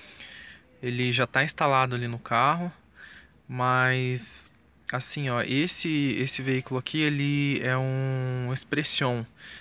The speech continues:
Então ele só tem aquele, ele não é bem um alarme, ele é só uma central de conforto, que trava os vidro-, trava as portas e não sobe o vidro. Daí eu instalei também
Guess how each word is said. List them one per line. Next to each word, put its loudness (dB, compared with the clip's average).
Então 2
ele 2
só 0
tem -2
aquele, 0
ele 0
não 2
é 4
bem 4
um 0
alarme, 6
ele 0
é 0
só 4
uma 0
central 2
de -2
conforto, 0
que -8
trava 4
os -4
vidro-, -2
trava 4
as -4
portas 4
e 0
não 2
sobe 4
o 2
vidro. 2
Daí 2
eu 2
instalei 2
também 0